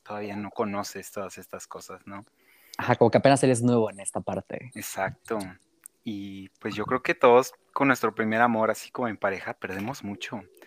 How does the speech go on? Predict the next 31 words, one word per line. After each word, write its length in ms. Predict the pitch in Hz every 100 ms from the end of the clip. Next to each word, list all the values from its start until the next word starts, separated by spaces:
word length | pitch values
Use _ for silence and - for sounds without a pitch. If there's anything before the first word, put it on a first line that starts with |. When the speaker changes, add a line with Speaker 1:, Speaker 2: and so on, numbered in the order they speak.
| _ -
Speaker 1:
demasiado. 760 | 101 101 - 101 95 123 92 _ _ -
<laughs> 760 | - 185 - 196 - - - - _ - _ -
Speaker 2:
¿Perdemos 580 | 123 120 127 165 - -
o 240 | 110 104
qué 80 | 113
dijiste? 520 | 120 - - 117 - - -
Sí, 200 | - 123
¿no? 100 | 101
Speaker 1:
Perdemos, 840 | 113 107 98 98 127 104 92 - - _ _ -
perdemos. 440 | 95 95 104 101
Speaker 2:
Ok. 100 | 92 101 101 120 165 156 - -
Ajá, 360 | - 107 101
¿a 60 | 104
qué 120 | -
te, 240 | - 127 117
o 60 |
sea, 180 | 117 107
como 180 | 123 117
que 100 | 101
perdemos? 720 | - 110 110 - - - _ _ _ - - -
Speaker 1:
Sí, 420 | - - 139 139
porque 600 | 139 123 - 110 104 101 98 _ _ _ _
nos 140 | 107 107
desgastamos 600 | 110 - 104 117 123 -
en 120 | 135
que 100 | 127
todo 160 | - 107
sea 200 | - 113
perfecto, 800 | - 117 - 107 101 - 120 143 _ _ _ -
¿sabes? 500 | - 110 110 113 107
En, 280 | 101 95